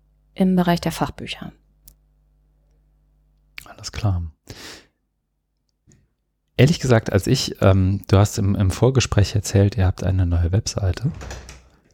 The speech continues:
Speaker 2: die wir auch gerne nennen können, glaub ich, also unter booksprints punkt net
Speaker 1: Mhm.
Speaker 2: zu finden. Und wenn man dann noch slash book eingibt, dann landet man bei den Beispielen und letztendlich all euren, oder wahrscheinlich nicht all euren, aber zumindest einer großen Auswahl von Endprodukten, die dabei so entstanden sind.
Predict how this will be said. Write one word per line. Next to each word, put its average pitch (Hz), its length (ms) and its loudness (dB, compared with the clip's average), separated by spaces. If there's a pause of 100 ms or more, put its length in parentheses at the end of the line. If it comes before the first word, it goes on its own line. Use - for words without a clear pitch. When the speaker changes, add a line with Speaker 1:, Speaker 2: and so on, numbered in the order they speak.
Speaker 2:
die 87 80 0
wir 92 80 6
auch 80 80 0
gerne 95 260 4
nennen 98 300 0
können, 87 240 -4
glaub 85 260 0
ich, 143 160 -8
also 98 140 -2 (200)
unter - 160 6
booksprints - 580 0
punkt - 360 -6
net - 340 2 (120)
Speaker 1:
Mhm. 196 360 -4 (240)
Speaker 2:
zu - 140 2
finden. 92 500 0
Und 95 140 0
wenn 110 120 4
man 101 140 4
dann 117 120 2
noch 131 140 2
slash 113 400 2
book - 200 2
eingibt, 87 540 -2 (160)
dann 92 160 -4
landet 110 340 0
man 95 140 0
bei 95 100 -2
den 92 140 -4
Beispielen 92 580 2
und 92 320 -6
letztendlich - 460 -2
all 95 200 6
euren, 95 440 2 (220)
oder 92 140 4
wahrscheinlich 95 360 2
nicht 92 180 0
all 120 140 6
euren, 110 280 2
aber 95 140 2
zumindest 101 320 -2
einer 95 80 2
großen - 280 0
Auswahl 98 340 2
von 92 160 0
Endprodukten, 98 680 2
die 95 100 2
dabei 95 260 2
so 95 100 4
entstanden 101 440 0
sind. 101 240 0